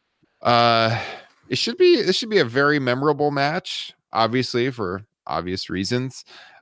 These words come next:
Uh, if it is Dustin's last match, I would think he would put over his brother here.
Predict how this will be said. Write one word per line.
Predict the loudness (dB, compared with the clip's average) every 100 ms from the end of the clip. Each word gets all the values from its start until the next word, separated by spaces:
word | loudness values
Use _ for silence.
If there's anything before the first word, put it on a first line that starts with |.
| _
Uh, | -2 2 4 2 0 -2
if | -2 0
it | 2
is | 4 6 6 4 0 -6 -10 -12
Dustin's | 0 0 0 -2 -4 -4 -6
last | -2 0 0 -4
match, | -4 -2 -2 -2
I | -2
would | 0 0
think | -4 -4
he | -2
would | -4 -2
put | 0
over | 2 2 0 -2
his | -4 -6
brother | 0 2 2 2
here. | 0 0 -2